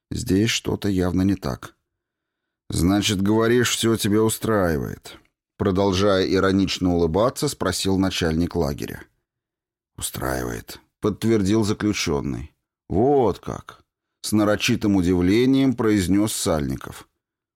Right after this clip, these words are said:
«Устраивает. А как же тогда понимать твои преступные разговоры?» «Какие преступные разговоры?» дернулся на табурете Осипов. «О чем это вы, гражданин начальник? Я честно работаю,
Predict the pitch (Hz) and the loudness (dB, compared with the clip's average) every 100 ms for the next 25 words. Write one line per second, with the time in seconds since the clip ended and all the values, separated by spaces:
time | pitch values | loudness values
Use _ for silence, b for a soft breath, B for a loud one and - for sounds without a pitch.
0 | - - - 87 98 95 85 71 60 - | -16 -10 -6 -2 2 2 2 0 -4 -10
1 | - _ _ _ _ _ _ - - - | -18 _ _ _ _ _ _ -10 -4 0
2 | 123 139 156 156 143 147 - 139 139 135 | 2 2 0 2 2 2 2 2 4 2
3 | 127 - 127 131 120 127 127 - 127 107 | 0 0 2 2 2 2 0 0 0 2
4 | 117 120 117 104 120 123 110 87 71 71 | 2 2 2 2 2 2 4 2 0 -8
5 | _ _ _ _ - 78 85 80 76 - | _ _ _ _ -12 -8 -6 -4 -4 -4
6 | 85 78 78 78 76 73 73 65 60 _ | -4 -4 -6 -6 -6 -8 -8 -12 -14 _
7 | _ _ _ - 80 117 123 120 117 - | _ _ _ -4 0 2 4 2 2 0
8 | 113 101 101 95 95 101 - - 87 - | 0 2 2 4 4 2 -2 0 -2 -2
9 | - 64 - _ _ _ - - 113 98 | -6 -12 -14 _ _ _ -4 0 2 0
10 | 85 76 76 92 107 110 98 92 - 67 | 0 -2 -2 0 2 2 2 0 -2 -4
11 | 71 - b b b _ - 92 104 113 | -8 -12 b b b _ -2 -2 0 0
12 | 117 - 117 117 104 98 107 104 | 0 0 0 2 2 2 2 0